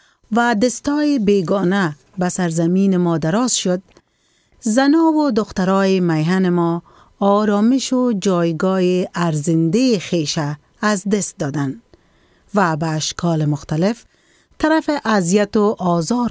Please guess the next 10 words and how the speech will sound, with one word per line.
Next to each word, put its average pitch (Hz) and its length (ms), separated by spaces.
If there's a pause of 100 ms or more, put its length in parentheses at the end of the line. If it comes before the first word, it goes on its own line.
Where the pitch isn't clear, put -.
قرار 147 280
گرفتن. 143 600 (1120)
چند 320 360
دهه 254 300
جنگ 233 600
و 214 260
درگیری 185 800 (380)
زندگی 247 880
حد 254 540
اقل 214 640